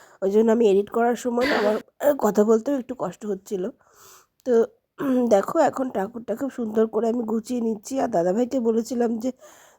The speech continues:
"তুমি তো একটু এ নিয়ে আসতে পারতে, মানে, রজনীগন্ধা আর গাঁদার যে মালাগুলো হয় না, ওগুলো বেশি যেন ফোটে না।" আহ, দাদাভাই তো বুঝতে পারিনি, বললো, "ঠিক আছে, নেক্সট টাইম নিয়ে আসবো।"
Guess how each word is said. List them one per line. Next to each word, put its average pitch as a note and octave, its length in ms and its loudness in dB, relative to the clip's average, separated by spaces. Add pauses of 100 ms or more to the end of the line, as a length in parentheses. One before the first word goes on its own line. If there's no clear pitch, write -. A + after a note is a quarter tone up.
"তুমি A#3+ 200 -2
তো B3 80 0
একটু B3 220 -4
এ A3+ 180 4
নিয়ে G#3+ 180 2
আসতে A3 240 -4
পারতে, A#3+ 320 -6
মানে, A#3+ 240 0
রজনীগন্ধা A#3+ 800 2
আর A#3+ 140 4
গাঁদার G#3 360 0
যে C4 120 -4
মালাগুলো B3+ 560 0
হয় C#4 160 4
না, C#4+ 160 4
ওগুলো A#3 300 0
বেশি A3+ 300 -2
যেন C4 260 0
ফোটে A3+ 400 -6
না।" C4+ 240 -2 (640)
আহ, D3+ 140 -2
দাদাভাই A#3+ 380 2
তো C4 120 -6
বুঝতে A#3+ 340 -4
পারিনি, B3 300 4
বললো, C4+ 180 0
"ঠিক D4+ 200 -4
আছে, D4+ 180 0
নেক্সট B3+ 340 -4
টাইম C4+ 200 0
নিয়ে A3+ 220 0
আসবো।" A3 380 -2